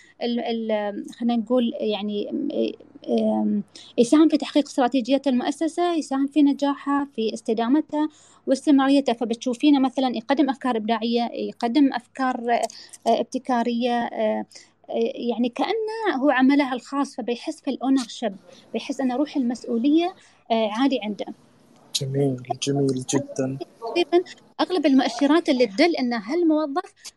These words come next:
Speaker 1: مندمج م-، وظيفيًا، مو بس سعيد، لا عنده ولاء مؤسسي و-، و-، ومندمج في عمله، آه، فبتشوفه مثلًا يداوم ساعات إضافية. يعني مثلًا أنا أعرف جهة من الدوائر ما شاء الله، يعني دوامهم يخلص ثنتين ونص لين خمسة وستة هم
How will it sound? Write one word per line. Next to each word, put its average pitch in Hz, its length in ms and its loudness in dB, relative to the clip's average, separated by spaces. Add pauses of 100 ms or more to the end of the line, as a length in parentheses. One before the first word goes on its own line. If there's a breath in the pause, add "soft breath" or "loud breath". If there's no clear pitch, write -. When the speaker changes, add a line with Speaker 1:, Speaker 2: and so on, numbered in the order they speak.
Speaker 1:
مندمج 269 600 2
م-، 233 240 -4
وظيفيًا، 226 600 -4
مو 247 120 -2
بس 269 300 -6
سعيد، 247 340 -4
لا 240 100 -2
عنده 220 220 -6
ولاء 220 220 -6
مؤسسي 294 760 -2 (340 loud breath)
و-، 226 80 2
و-، 214 640 0
ومندمج 294 520 2
في 285 240 0
عمله، 277 400 0 (320 loud breath)
آه، 233 140 4
فبتشوفه 240 420 -4
مثلًا 247 260 -2
يداوم 254 340 2
ساعات 269 300 -2
إضافية. 240 720 -4 (200)
يعني 240 140 2
مثلًا 262 200 -2
أنا 240 100 -4
أعرف 254 180 -4
جهة 320 220 2
من 262 180 4
الدوائر 233 460 -2
ما 233 100 -4
شاء 277 180 -4
الله، 285 160 -2
يعني 214 300 -6
دوامهم 269 400 0
يخلص 277 360 -8
ثنتين 254 260 -2
ونص 262 300 -2
لين 247 160 0
خمسة 330 340 0
وستة - 400 -6
هم 262 320 4